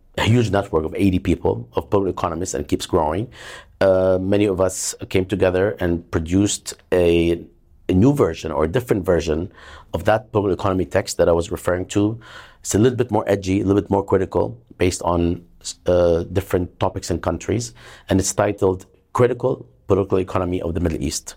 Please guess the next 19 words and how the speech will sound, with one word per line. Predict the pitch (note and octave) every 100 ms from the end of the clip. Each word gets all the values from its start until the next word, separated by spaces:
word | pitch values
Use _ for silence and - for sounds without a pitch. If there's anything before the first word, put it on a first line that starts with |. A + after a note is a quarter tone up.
| - - -
and | G2
it's | D#2
published | - F2+ F2
by | -
Stanford | D#2 - D#2+ - -
Press, | - E2+ - - - - - _ -
and | F2
it's, | - - -
it's, | - -
it's | G#2+ -
can | - G2+ F2
be |
found | E2+ F2 F2 E2+ - -
anywhere. | F#2 D#2 D#2 A2+ A#2 - - _ G2
And | G#2+ G2+ G2+ F#2+ - A2+
those | A#2 C3
two | -
books | A2+ A2+ -
are, | G2 G2 F#2+ F#2